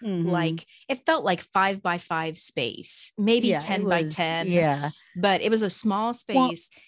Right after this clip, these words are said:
Speaker 2: And if someone stopped to look at a book, you were, cr-, it was just stopped.
Speaker 1: Yeah.
Speaker 2: It was a
Speaker 1: So you
Speaker 2: log
Speaker 1: didn't know,
Speaker 2: jam.
Speaker 1: and you didn't know if you were stopped because you're in line and you're like, "Well, I haven't
Speaker 2: Yeah.
Speaker 1: even bought anything yet," but it was like a U shape. So you'd have to go in this U shape, and there's ba-, maybe enough room for two people to stand side by side,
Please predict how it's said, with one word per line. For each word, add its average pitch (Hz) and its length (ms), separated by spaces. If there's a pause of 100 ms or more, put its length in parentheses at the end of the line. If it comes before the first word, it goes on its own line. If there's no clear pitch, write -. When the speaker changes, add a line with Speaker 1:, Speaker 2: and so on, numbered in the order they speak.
(240)
Speaker 2:
And 208 220
if - 160
someone 240 440
stopped 214 480
to 233 60
look 208 200
at 190 80
a 196 60
book, 202 380 (160)
you 226 220
were, 240 100
cr-, - 200
it 214 140
was 208 160
just - 400 (140)
stopped. 262 340
Speaker 1:
Yeah. 294 320
Speaker 2:
It 214 60
was 196 160
a 196 40 (120)
Speaker 1:
So 226 140
you 302 60
Speaker 2:
log 285 80
Speaker 1:
didn't 339 180
know, 330 60
Speaker 2:
jam. - 100
Speaker 1:
and 311 100
you 320 80
didn't 302 140
know 277 100
if 269 80
you 285 100
were 233 100
stopped 254 260
because 226 260
you're 214 100
in 196 100
line 208 460 (420)
and 240 120
you're 233 100
like, 240 120
"Well, 381 100
I - 20
haven't 285 160
Speaker 2:
Yeah. 311 60
Speaker 1:
even 214 100
bought 220 160
anything 233 300
yet," 196 160
but 226 220
it 262 120
was 262 200
like 226 160
a 202 40
U 190 240
shape. 151 360 (380)
So - 160
you'd 233 120
have 269 120
to 247 60
go 240 100
in 233 60
this 208 160
U 311 100
shape, 294 260
and 240 100
there's 226 180
ba-, 262 260
maybe 285 360
enough 240 260
room 226 140
for 202 120
two 226 200
people 214 240
to 190 40
stand 190 300
side 190 180
by 175 140
side, 190 480